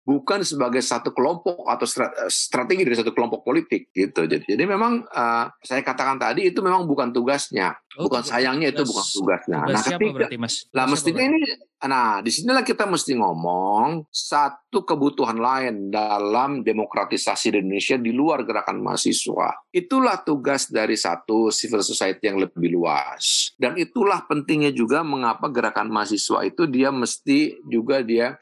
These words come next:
Speaker 1: saling belajar ya dengan kelompok-kelompok, eh, civil society yang, yang tumbuh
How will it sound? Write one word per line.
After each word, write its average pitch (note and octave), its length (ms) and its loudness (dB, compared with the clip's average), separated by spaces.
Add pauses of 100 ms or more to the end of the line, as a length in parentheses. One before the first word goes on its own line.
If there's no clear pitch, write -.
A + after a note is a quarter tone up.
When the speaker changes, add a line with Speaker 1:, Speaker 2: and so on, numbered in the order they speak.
(140)
Speaker 1:
saling A2+ 400 -2
belajar G2+ 520 0 (200)
ya F2 160 -2 (160)
dengan G2 320 0
kelompok-kelompok, G2 960 -2
eh, G2 80 0
civil G2 320 0
society G2 640 0
yang, G2 160 -2 (480)
yang - 160 -6
tumbuh D#3+ 400 2